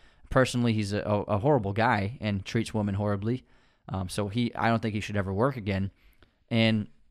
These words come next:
but for this role, I think it was just, like, uh, too, two-dimensional, where it was just, like, he, he was a caricature of someone from the sixties, like a greaser. And it, all of his dialogue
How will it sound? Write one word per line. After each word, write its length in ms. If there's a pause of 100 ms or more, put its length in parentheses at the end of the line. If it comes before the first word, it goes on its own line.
(400)
but 140
for 120
this 200
role, 340
I 80
think 220
it 40
was 140
just, 240
like, 280 (500)
uh, 120 (120)
too, 560
two-dimensional, 920
where 160
it 60
was 120
just, 180
like, 180
he, 140 (180)
he 100
was 100
a 60
caricature 880
of 220
someone 380
from 200
the 80
sixties, 380
like 160
a 40
greaser. 440 (500)
And 400 (420)
it, 380 (140)
all 240
of 80
his 100
dialogue 640